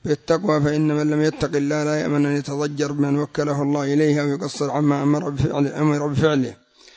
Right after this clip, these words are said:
أو لا يقصد بفعله امتثال أمر الله وتحصيل ثوابه، والله أعلم. قوله: "كن له حجابا من النار"، أن يكون جزاؤه على ذلك وقاية بينه وبين نار جهنم،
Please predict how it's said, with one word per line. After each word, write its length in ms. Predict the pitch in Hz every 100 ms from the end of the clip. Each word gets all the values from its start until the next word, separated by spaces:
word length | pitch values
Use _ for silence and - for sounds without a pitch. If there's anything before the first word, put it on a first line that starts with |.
| _ -
أو 80 | 147
لا 200 | 151 156
يقصد 260 | 151 147
بفعله 420 | 147 143 147 151 147
امتثال 440 | 143 147 151 147
أمر 220 | 151 147
الله 200 | 143 151
وتحصيل 420 | 151 151 165 156
ثوابه، 300 | 139 147 156
والله 260 | 151 147 147
أعلم. 380 | 143 131 127 113 _ _ _ _ _ _ _ _ _
قوله: 280 | 151 160 147
"كن 300 | 139 160 160
له 200 | 156 156
حجابا 440 | 123 143 156 156
من 200 | 147 143
النار"، 380 | 139 147 165 160
أن 80 | 156
يكون 280 | 143 143 156
جزاؤه 500 | 147 139 156 151 139
على 160 | 139
ذلك 360 | 139 147 160 147
وقاية 340 | 147 160 156
بينه 420 | 147 151 151 147 143
وبين 300 | 143 139 143
نار 200 | 151 147
جهنم، 540 | 131 143 147 127